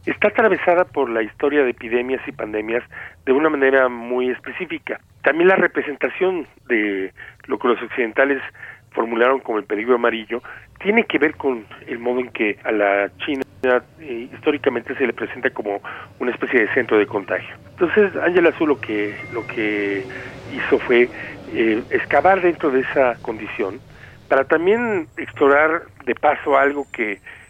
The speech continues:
eh, está ocurriendo en este momento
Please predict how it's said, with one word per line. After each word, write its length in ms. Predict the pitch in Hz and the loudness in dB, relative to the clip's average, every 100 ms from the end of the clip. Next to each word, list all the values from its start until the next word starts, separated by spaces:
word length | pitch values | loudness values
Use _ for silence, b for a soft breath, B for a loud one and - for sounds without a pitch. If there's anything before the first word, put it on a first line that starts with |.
| B | B
eh, 300 | 131 107 123 | -4 -2 -2
está 180 | - - | -4 -8
ocurriendo 640 | 143 139 131 131 131 117 | -6 -4 -2 0 2 2
en 140 | 113 110 | -2 -8
este 180 | 120 143 | -4 -2
momento 560 | 120 113 113 131 117 | -2 -2 -2 0 0